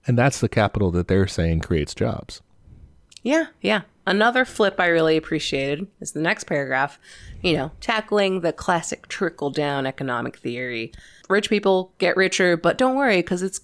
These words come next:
Speaker 2: they're gonna spend their money in the economy and give you jobs and blah, blah, blah, so we'll all get richer.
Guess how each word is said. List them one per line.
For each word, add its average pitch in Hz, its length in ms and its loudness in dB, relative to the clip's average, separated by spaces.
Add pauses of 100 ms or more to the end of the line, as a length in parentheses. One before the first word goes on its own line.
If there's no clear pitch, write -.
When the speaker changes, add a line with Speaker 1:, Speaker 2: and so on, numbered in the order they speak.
Speaker 2:
they're 196 120 0
gonna 208 160 0
spend 196 280 -2
their 196 80 2
money 180 240 0
in 185 80 -2
the 185 100 -2
economy 190 540 -2
and 160 100 -4
give 190 140 -6
you 196 100 -2
jobs 180 500 0
and 170 80 0
blah, 180 140 -2
blah, 185 140 -8
blah, 185 260 2
so 175 180 -6
we'll 175 220 -4
all 175 240 6
get 196 180 -2
richer. 147 460 -2